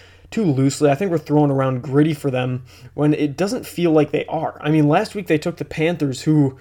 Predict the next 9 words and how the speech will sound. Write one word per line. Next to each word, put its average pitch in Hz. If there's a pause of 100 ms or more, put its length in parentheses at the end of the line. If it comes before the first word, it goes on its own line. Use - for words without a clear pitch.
(580)
were, 151
are 147
arguably 185
the 160
worst 151
team 165
in 151
the 135
league 156